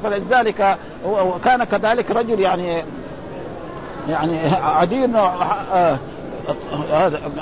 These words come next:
ح-، عدي بن حاتم كذلك فعل ذلك.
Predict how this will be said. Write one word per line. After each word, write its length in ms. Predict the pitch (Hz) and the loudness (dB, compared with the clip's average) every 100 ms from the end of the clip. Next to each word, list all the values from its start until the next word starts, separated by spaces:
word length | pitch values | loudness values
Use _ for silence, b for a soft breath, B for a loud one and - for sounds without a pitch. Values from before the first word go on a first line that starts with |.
| - 190 - 175 175 - | -8 -8 -4 -2 -2 2
ح-، 180 | 196 170 143 151 160 151 165 156 | 2 2 -2 -4 -6 -8 -4 -2
عدي 260 | 165 233 226 | 0 2 0
بن 120 | 190 | 2
حاتم 320 | 160 180 170 139 - | 2 2 0 -8 -4
كذلك 320 | 175 240 233 247 | 2 2 2 -2
فعل 220 | 214 208 | 0 2
ذلك. 380 | 175 190 156 | 2 2 0